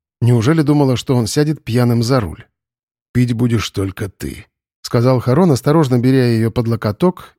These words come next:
и увлекая к дальнему столику на веранде. «Тебе нужно снять стресс».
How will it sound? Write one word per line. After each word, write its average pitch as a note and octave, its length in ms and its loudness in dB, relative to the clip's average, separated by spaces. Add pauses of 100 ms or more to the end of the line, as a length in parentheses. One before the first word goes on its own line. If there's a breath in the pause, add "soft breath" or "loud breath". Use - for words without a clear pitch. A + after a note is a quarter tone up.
(100)
и C#3 60 0
увлекая A#2+ 520 0
к B2+ 80 -4
дальнему C3 380 2
столику B2 440 -2
на B2 80 2
веранде. F#2 600 -2 (540)
«Тебе E2+ 420 -8
нужно E2 380 -8
снять E2 320 -10
стресс». - 580 -10